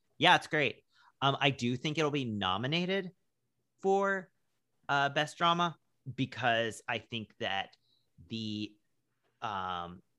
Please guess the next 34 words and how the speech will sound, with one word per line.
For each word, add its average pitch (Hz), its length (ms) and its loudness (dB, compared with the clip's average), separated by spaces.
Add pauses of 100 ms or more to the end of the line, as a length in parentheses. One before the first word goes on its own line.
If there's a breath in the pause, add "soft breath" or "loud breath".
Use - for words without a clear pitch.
(600)
ability 110 920 -4 (480)
to 120 160 -8
have 95 400 -2 (140)
a 92 320 -6 (180)
foreign 101 380 -8
show, 98 500 -6 (760)
uh, 98 200 -2
show 101 300 -6
up. 101 260 -4 (280)
So 117 380 -2 (480)
basically 143 500 4
how 127 180 4
this 127 180 -2
works, 101 400 -6 (140)
um, 95 300 -2
the 120 100 -6
reason 123 260 -8
you've 123 140 -8
never 104 180 -8
seen 107 200 -10
foreign 95 300 -6
shows 131 320 -2 (300)
on 98 140 -12
the - 60 -14
Emmys 117 320 -6 (500 soft breath)
is 113 100 -6
it 120 60 -2
has 110 220 -6
to - 80 -14
be 107 160 -2
an 101 60 -4
American 95 560 -8 (260)
production 139 580 -4
with 107 280 -6